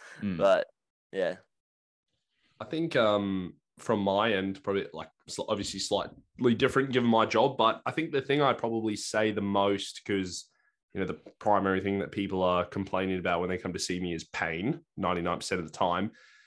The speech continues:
Speaker 3: So the thing I probably find myself saying the most often is, like, trying to de-threaten the notion of pain. And I did, like, a, an Instagram post on this recently, in sort of this whole idea of hurt doesn't equal harm,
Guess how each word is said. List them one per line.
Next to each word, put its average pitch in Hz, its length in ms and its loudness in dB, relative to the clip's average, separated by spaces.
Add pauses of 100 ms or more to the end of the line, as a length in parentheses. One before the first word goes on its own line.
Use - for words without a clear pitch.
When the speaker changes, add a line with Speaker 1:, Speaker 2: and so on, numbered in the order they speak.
(140)
Speaker 3:
So 104 260 4
the 104 220 4
thing 147 180 0
I 147 100 4
probably 110 360 2
find 104 240 0
myself 101 320 -2
saying 104 280 -2
the 101 60 -2
most 98 360 0
often 104 320 -2
is, 98 380 -4 (500)
like, 98 240 -4
trying 110 320 2
to 104 320 0 (160)
de-threaten 113 840 0 (140)
the 104 120 2
notion 104 380 2
of 101 140 0
pain. 113 440 -2
And 117 80 -2
I 110 80 4
did, 113 200 0
like, 104 180 2
a, 101 160 2
an 98 80 -6
Instagram 101 540 -4
post 101 260 0
on 98 60 0
this 95 200 -4
recently, 95 500 -2
in 92 100 -2
sort 95 180 -4
of 92 80 -4
this 95 160 -2
whole 95 220 4
idea 92 340 0
of 90 180 0 (380)
hurt 107 300 2
doesn't 101 320 0
equal 98 320 -6
harm, 101 480 0